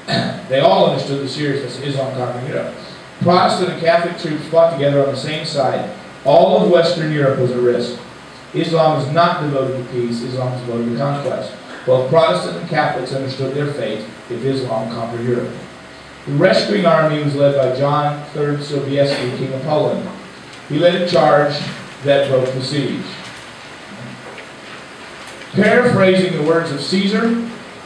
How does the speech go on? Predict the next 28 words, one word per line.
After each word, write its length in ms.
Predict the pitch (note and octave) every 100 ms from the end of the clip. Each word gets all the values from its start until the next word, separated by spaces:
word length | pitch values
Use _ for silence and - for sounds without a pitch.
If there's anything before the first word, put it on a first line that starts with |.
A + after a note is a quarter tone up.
| - - -
who 200 | D#3 -
said, 180 | E3+ D#3+
"I 240 | D3+ F3+
came, 240 | F3+ F3+
I 160 | E3+ E3
saw, 220 | F3 E3+
I 160 | E3 -
conquered," 560 | F3 F3+ G#3+ G#3+ A#3 A#3 - - - - - - - E3
after 320 | E3+ F3+ E3
his 140 | F#3 -
great 240 | F3+ -
victory, 420 | - G3+ G3 D#3+ D3+
Sobieski 680 | E3 D3 D3+ F#3 F#3 D#3
said, 440 | C#3+ D3+ D3+ D3 - - -
"I 240 | E3 E3
came, 480 | - E3 D#3+ D#3+ D#3 - -
I 160 | D3+ D#3+
saw, 600 | - D3 C#3+ - - - - -
God 320 | D3 C#3+ C3 A#2+
conquered." 320 | A#2+ A#2 - - - - - - - - - - - - - - - - C3+
Muslim 480 | C3+ - - - E3
forces 400 | E3+ E3+ D3 D3
continued 540 | C#3+ C#3+ G3+ G3+ D3+
to 100 | D3+
operate 360 | D3+ C#3+ C#3+ C#3+
in 60 |
Eastern 260 | D#3 C#3 C#3
Europe, 460 | C3+ B2+ - -